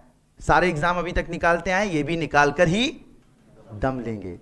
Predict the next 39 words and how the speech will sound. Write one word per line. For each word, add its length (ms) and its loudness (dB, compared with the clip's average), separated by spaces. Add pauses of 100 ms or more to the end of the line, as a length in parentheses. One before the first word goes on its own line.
(120)
समझ 160 -6
में 80 0
आ 40 4
रहा 100 2
है? 80 -8
ये 60 6
हमेशा 340 2
इंस्पिरेशन 460 -4
रखा 220 0
करो। 200 -8 (420)
तो 80 -4
मामला 340 4
क्या 180 0
हुआ 200 0
कि 160 -8
तो 360 -2 (180)
अब 220 -4
क्योंकि 180 -4
मेहनती 420 0
इंसान 320 4
होगा 200 0
तो 100 -4
हमेशा 280 -4
उसके 160 -4
लक्ष्य 260 -2
बड़े 220 2
होंगे। 320 -4 (200)
जो 120 -6
इसको 200 -2 (440)
by 180 8
chance 400 4
मिल 120 -4
गया 200 4
वो 140 -2
तो 140 -8
फिर 140 0
एरोगेंट 400 4
हो 80 -6
जाएगा। 320 2